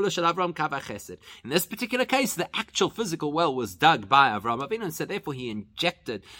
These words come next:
the element of chesed, which is actually Milmaila Lamata, into this particular well too.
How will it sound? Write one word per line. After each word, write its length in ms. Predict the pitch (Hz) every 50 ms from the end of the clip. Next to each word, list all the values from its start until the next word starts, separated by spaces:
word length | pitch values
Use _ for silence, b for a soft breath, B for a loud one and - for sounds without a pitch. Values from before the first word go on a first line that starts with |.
| B B
the 140 | 131 135 147
element 280 | 170 185 170 151 -
of 100 | 127 -
chesed, 440 | - 90 - 180 190 185 - 135 98
which 160 | 98 98 -
is 80 | - 123
actually 240 | 135 - - 107 101
Milmaila 500 | 98 101 110 127 143 165 160 165 180 208
Lamata, 320 | 233 240 220 220 226 202
into 220 | 233 247 214 247
this 160 | 220 220 - -
particular 440 | - 175 - 175 160 - 139 123
well 280 | 120 - 80 95 - _ _ _ _
too. 200 | - - 92 80